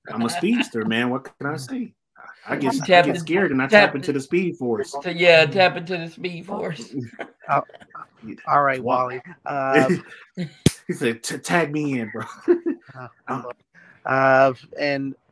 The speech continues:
Speaker 3: and thankfully, uh, yesterday, H B O, m-, H B O renewed The Last of Us for a second season. So we, we're definitely getting more, for sure. Uh,
Speaker 1: Dude.
Speaker 3: just, but it also raises the question of how much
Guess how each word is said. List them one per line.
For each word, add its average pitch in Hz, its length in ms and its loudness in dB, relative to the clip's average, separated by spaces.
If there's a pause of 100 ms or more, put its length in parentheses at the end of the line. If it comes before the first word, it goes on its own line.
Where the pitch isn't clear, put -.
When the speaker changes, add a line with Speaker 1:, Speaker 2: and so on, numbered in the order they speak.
(320)
Speaker 3:
and 131 260 -6
thankfully, 151 460 -4
uh, 127 380 2
yesterday, 131 460 -4
H 131 220 -6
B 135 120 -6
O, 131 60 -4
m-, 131 140 -10 (200)
H 143 160 -10
B 131 120 -4
O 127 120 -2 (120)
renewed 135 560 0 (360)
The 143 100 4
Last 135 300 6
of 127 160 -6
Us 127 140 -8
for 127 180 -8
a 127 60 -8
second 131 300 -10
season. 127 540 -10 (400)
So 123 500 0
we, 139 200 -8 (200)
we're 147 120 2
definitely 175 260 4
getting 175 280 2
more, 139 460 0
for 143 120 -10
sure. 131 400 -6 (500)
Uh, 131 460 0
Speaker 1:
Dude. 87 300 -12 (380)
Speaker 3:
just, 147 280 -6
but 156 100 2
it 160 60 4
also 160 260 6
raises 160 260 -6
the 151 100 -8
question 143 560 -6
of 127 260 -6 (400)
how 185 320 0
much 170 500 -4